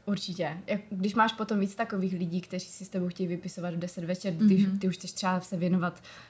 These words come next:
Speaker 1: nevím, kamarádkám, partnerovi, sobě, cokoliv, tak zjistíš, že se to tak jako nedá dělat. A ten člověk potom, pokud mu ty hranice ze začátku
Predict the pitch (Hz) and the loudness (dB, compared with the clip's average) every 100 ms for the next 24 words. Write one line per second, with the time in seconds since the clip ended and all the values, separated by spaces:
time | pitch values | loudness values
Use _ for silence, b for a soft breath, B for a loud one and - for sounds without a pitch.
0 | - 185 185 185 190 185 190 - 180 180 | -6 0 2 4 4 4 2 2 -2 -2
1 | 175 185 180 180 180 185 170 175 175 185 | 0 2 2 2 0 -2 0 -2 -2 -4
2 | 180 170 208 - B B 190 180 190 185 | -4 -2 -4 -8 B B -2 0 0 -2
3 | 175 185 185 175 180 180 190 185 170 180 | -4 -4 -6 -4 -2 0 2 2 4 2
4 | 170 165 165 165 165 185 196 185 190 190 | 2 -2 -4 -4 -2 -2 0 -2 0 -2
5 | 190 196 190 196 196 196 190 202 196 202 | 2 2 2 0 4 4 4 4 4 4
6 | 190 196 202 196 180 185 190 190 185 | 4 4 2 0 -2 -2 -2 -4 -6